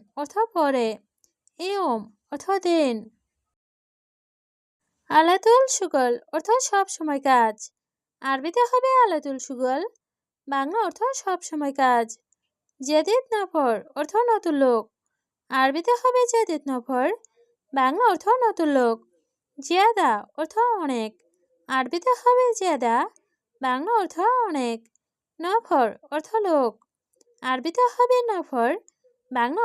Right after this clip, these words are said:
অর্থ লোক। সবগুলো শব্দ আরও একবার শিখে নেই। আলাতুল সুগল অর্থ সব সময় কাজ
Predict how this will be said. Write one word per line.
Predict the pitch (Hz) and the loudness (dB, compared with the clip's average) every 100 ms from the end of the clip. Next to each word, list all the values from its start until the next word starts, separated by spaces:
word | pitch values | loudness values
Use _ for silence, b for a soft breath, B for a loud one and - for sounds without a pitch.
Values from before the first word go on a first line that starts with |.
| 339 | -2
অর্থ | 269 311 466 508 | -4 -2 0 2
লোক। | 381 285 220 _ _ _ _ _ _ | 2 2 0 _ _ _ _ _ _
সবগুলো | - 294 302 415 480 - | -2 0 0 -2 -4 -2
শব্দ | 480 - 466 | -4 2 0
আরও | 339 247 | 2 -4
একবার | 233 - - - | -4 -2 -2 -2
শিখে | 392 381 302 | -6 -6 -4
নেই। | 269 233 226 _ _ _ _ _ _ _ | -2 -2 -8 _ _ _ _ _ _ _
আলাতুল | 269 285 330 466 523 - | 0 2 4 4 2 0
সুগল | 339 269 233 233 - | 0 2 0 -4 -8
অর্থ | 302 - 508 - | -6 -4 -4 -2
সব | 349 - | -4 -4
সময় | 294 277 269 | -6 -6 0
কাজ | 247 226 | 2 2